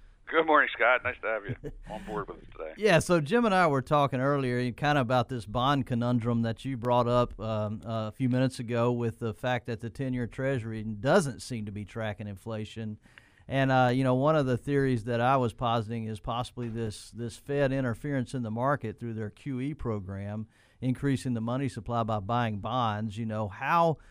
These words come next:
Speaker 2: how much could that be distorting the market and causing the market to not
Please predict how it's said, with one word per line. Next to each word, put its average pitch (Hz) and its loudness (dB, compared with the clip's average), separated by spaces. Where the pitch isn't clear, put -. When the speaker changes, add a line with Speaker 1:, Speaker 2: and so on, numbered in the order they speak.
Speaker 2:
how 196 2
much 185 2
could 143 -2
that 139 4
be 139 0
distorting 123 0
the 107 -4
market 104 -6
and 104 -8
causing 110 -2
the 98 -6
market 98 -6
to 107 -6
not 104 -4